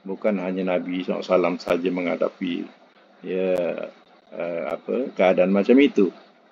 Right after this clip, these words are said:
Tapi rasul-rasul dahulu pun sebenarnya, ya, ada menghadapi sedemikian, ya. Ha, sebab itulah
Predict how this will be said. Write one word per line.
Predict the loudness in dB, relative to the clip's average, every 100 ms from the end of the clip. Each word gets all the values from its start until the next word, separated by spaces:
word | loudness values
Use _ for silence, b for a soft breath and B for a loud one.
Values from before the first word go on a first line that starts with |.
| _ _ _ -8
Tapi | -6 0
rasul-rasul | 0 2 2 2 2 2
dahulu | 4 4 4 2
pun | 2 0
sebenarnya, | 0 -2 -2 -2 -4 -6 -8 -10 _ _ _ _ _ -10
ya, | -8 -6
ada | -6 -6
menghadapi | -8 -8 -8 -8 -8 -8 -8 -8
sedemikian, | -6 -6 -8 -14 -12 -8 -8 -8 -16 -8
ya. | -8 -8 -12 -20 -20 -20 -20 -20
Ha, | -18 -6
sebab | -4
itulah | -2 -2 -2